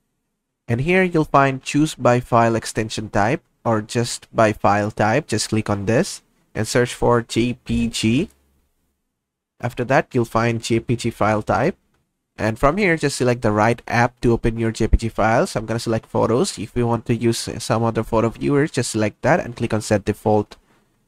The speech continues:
Now try opening your photo. And if it still doesn't open, then what you can do is just go to apps. From here, go to installed apps. Then from here, just search for photos or whatever the photo app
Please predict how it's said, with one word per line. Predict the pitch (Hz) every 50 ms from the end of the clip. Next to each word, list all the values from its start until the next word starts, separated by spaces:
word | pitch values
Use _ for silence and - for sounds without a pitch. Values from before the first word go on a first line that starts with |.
| _ _ _ _ _ _ _ _ _
Now | - 123 151
try | 180 - - 123 127 131
opening | 123 117 - 123 127 131
your | 139 135
photo. | 131 - 117 110 101 95 87 95 104 - _ _ _ _ _
And | 120 120
if | 131 - 139
it | 131 -
still | - - - 175 196 202
doesn't | 214 214 - 202
open, | 202 196 185 - - 135 135 147 170 - _ _ _ _ _
then | - 120 123 127
what | 131 135
you | 147 156 156
can | - 185 185
do | 196 196 170
is | 139 147 147
just | - - 117 -
go | - 120 117
to | 117
apps. | - - 123 120 120 120 - - - - - _ _ _ _ _ _ _ _ _ _ _ _
From | 123 117
here, | 131 143 151 165
go | - 143
to | 127 107
installed | 113 117 - - - 117 120 113 - -
apps. | 123 123 139 139 - - - - _ _ _ _ _ _ _ _ _ _ _ _
Then | _ 117 135
from | - - 170 170 175
here, | 156 151 151
just | 151 139 131 -
search | - 127 120 - -
for | - - 110
photos | - - 131 113 113 113 120 127 160 208 - - - - _ _
or | 120 120 117 117
whatever | 117 117 117 117 113 120 117
the | - 120
photo | - - - 117 117 117 113 - -
app | 117 120 113 - - -